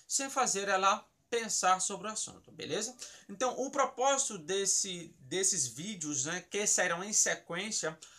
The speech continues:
ah, sobre este assunto, exatamente por causa disso. Eu quero apresentar algo que a maioria, ou a grande maioria, não apresenta sobre a crítica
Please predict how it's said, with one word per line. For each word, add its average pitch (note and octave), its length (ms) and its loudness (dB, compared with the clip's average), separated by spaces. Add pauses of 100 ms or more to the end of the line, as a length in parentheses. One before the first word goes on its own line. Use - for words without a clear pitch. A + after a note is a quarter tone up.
(160)
ah, E3+ 160 0
sobre F#3+ 320 -2
este F3 220 -4
assunto, G3+ 400 -4 (180)
exatamente G#3+ 460 -4
por A3+ 160 -12
causa G#3 260 -2
disso. D3 380 -6 (300)
Eu F#3+ 120 -4
quero B3+ 240 4
apresentar A3 760 4
algo F#3 380 4
que - 380 -14
a G#3+ 180 8
maioria, G#3 1000 2
ou F#3 140 0
a F#3+ 100 6
grande G#3 560 0
maioria, G#3 680 0 (400)
não G#3+ 600 -2
apresenta G3 680 2
sobre G3+ 320 -2
a A#3+ 60 0
crítica F#3+ 600 -6